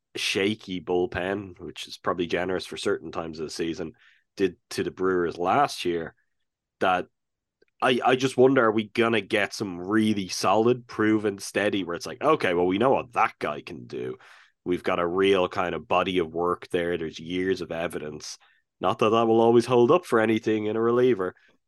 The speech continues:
but as to what, what they can be, or do you expect that by the time we come around, it's opening day, we're looking at a bullpen that really outside of Devin, again, it's like, "Oh, it's just, it's all flyers." Like,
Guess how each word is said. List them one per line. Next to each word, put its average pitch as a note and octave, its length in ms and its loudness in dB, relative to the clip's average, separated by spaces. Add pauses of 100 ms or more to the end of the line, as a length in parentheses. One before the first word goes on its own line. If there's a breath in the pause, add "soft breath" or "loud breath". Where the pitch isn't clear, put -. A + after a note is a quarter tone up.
but G2 300 0
as A2+ 160 -6
to G#2 240 -2
what, F#2 440 0
what G2 380 0
they F#2 220 -2
can E2+ 220 -12
be, F2 340 0
or F#2+ 200 2
do G2 140 -8
you G2+ 140 0
expect G2 540 -2
that E2+ 220 0
by F#2 100 -2
the F2 100 -6
time F#2+ 320 -2
we E2 100 -2
come E2+ 220 -6
around, G2 240 -2
it's - 120 -8
opening E2 380 -4
day, F2+ 240 -2
we're D2+ 160 -4
looking F#2 220 -4
at E2 80 -6
a D2+ 60 -10
bullpen E2+ 560 -4 (520 soft breath)
that F#2 120 0
really G#2+ 260 6
outside A2+ 340 4
of G#2 140 2
Devin, G#2 340 0
again, E2 440 -2
it's - 200 -12
like, D#2+ 320 -10 (140)
"Oh, A2 300 0
it's - 120 -6
just, - 320 -6
it's E2+ 140 -2
all A2+ 160 4
flyers." G2 560 4
Like, F2+ 200 -2